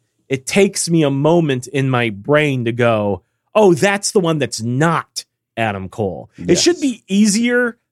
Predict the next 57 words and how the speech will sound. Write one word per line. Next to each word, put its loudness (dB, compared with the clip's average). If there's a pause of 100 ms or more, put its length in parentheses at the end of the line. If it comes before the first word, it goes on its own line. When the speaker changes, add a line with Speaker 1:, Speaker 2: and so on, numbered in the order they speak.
Speaker 1:
these -2
days 0
'cause -6
as 0
I 2
understand -4
it, 0
Adam 0
Cole -2
is -6
injured -6
yet 0
again. -4
Is -8
Speaker 2:
Oh, 2
Speaker 1:
that 4
Speaker 2:
yeah. 2
Speaker 1:
right? -4
Speaker 2:
Oh, 2
yeah. -2 (920)
Speaker 1:
So, 4
like, 0
I, -6 (240)
I, 0
I, 2
he 0
probably 0
isn't 2
the -8
Adam 0
that -4
should -16
come -2
to -10
mind -2
when -2
I -2
think -4
of -2 (140)
Adams -2 (100)
in -2
A -2
E -4
W -2
anymore. -12 (340)
But 0
for -8
some 2
reason, 0
my -2
brain -2
still -2
goes 2
there 2
first. -8
And -8
it, -20